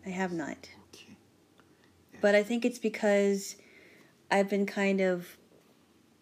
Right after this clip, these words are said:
Speaker 1: going to sleep and waking up in the middle of the night or whatever it is.
Speaker 2: Uh-oh.
Speaker 1: And, uh, or waking up very early. As I did, um, today and, and, um, sometime, uh,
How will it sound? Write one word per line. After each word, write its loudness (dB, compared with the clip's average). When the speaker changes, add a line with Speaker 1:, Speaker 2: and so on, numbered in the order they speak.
Speaker 1:
going 4
to 0
sleep 0
and 0
waking -2
up -6
in -2
the 0
middle 0
of 0
the 0
night -2
or -4
whatever 0
it 0
is. 2
Speaker 2:
Uh-oh. -8
Speaker 1:
And, 8
uh, 8
or 8
waking 8
up 6
very 4
early. 2
As 2
I 4
did, -2
um, -4
today 0
and, -2
and, -2
um, -4
sometime, -4
uh, -6